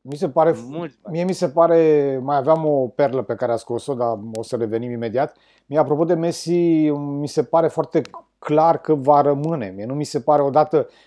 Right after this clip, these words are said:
Speaker 1: vorbim și de partea financiară, dar nu mi se pare că, din punct de vedere mental, el se poate monta în așa fel încât să dea randament în Anglia sau în, uh, Franța. Și apoi e vorba de familie.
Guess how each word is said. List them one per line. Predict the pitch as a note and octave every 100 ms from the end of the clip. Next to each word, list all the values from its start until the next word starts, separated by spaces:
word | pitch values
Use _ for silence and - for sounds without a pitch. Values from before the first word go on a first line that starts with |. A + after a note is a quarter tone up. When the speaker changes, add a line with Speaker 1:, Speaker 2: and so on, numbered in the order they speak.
| _ _ -
Speaker 1:
vorbim | B2+ E3 E3
și | E3+ E3+
de | D#3
partea | B2 C#3 -
financiară, | - C3+ C3 D3+ C#3+
dar | B2+
nu | C3+
mi | D#3+
se | E3+
pare | - D3+ D3 B2+
că, | - B2+ B2
din | B2 A#2+
punct | D3
de | C#3+
vedere | C3 B2+ C3+
mental, | B2+ A#2+ C3 B2+ A#2 - _ _ _ _
el | - C3+
se | C#3+
poate | A#2+ C#3+ D3+ E3
monta | D#3 D#3 D3 D#3 D3 B2+ G#2+
în | A#2+
așa | B2+ - F3+
fel | - D3+
încât | D3 B2 C#3+
să | -
dea | B2 C#3+
randament | D3 D3 C#3 C#3 C#3 C3+ A2 - -
în | C3 B2
Anglia | C3+ C#3 C3+ A#2 A2+ G#2+ C3 - _ _
sau | _ - - C3 A#2 A#2 A2+
în, | A#2 A2+
uh, | A2 A2 G#2+ A2 G#2+
Franța. | _ A#2+ A2+ G#2+ A2+ A2 _ _ _ _ _
Și | - C#3+
apoi | - F#3 G3+
e |
vorba | G3 F#3+ F3
de | F3
familie. | E3+ D#3+ D3+ A#2+ F#2 F2+